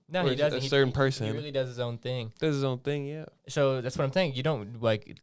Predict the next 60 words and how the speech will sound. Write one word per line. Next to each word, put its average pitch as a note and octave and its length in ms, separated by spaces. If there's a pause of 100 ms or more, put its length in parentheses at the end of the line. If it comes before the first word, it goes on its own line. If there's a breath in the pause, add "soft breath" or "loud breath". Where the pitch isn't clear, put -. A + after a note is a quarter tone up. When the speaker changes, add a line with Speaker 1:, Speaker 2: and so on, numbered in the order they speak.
(100)
Speaker 1:
literally, F3+ 440
bro, G3+ 340 (580)
we D#3 100
don't E3 140
know D3+ 120
who C#3+ 160
he's C3+ 160
friends C3 280
with B2+ 200
behind A#2+ 340
closed B2 240
doors A#2+ 200
because A#2+ 220
he A#2+ 60
doesn't B2 220
really B2 180
hint C3 320
at B2 120
that A#2 200
too A#2+ 140
much. A2+ 160
He A2 60
doesn't B2+ 180
show B2+ 220
too - 200
much A#2 180
of A2+ 60
his A2 80
personal A#2 400
life. C3+ 240 (800)
Literally, E3+ 300
there D3+ 100
could C#3+ 240
be C#3 300
either C3 240
nobody C#3+ 440
on D3 120
this D3+ 100
project, D#3 400
there B2+ 80
could B2 180
be A#2 120
only A#2 160
a G#2+ 40
couple C3+ 220
features, C#3 320
there C3+ 80
could C3 160
be B2+ 100
loaded D#3 320
with C3 140
features. A#2 420
We D3 180
genuinely D3 600
have C3 180
no B2+ 200
idea B2 320
what A2 180
to G#2+ 120
expect. - 480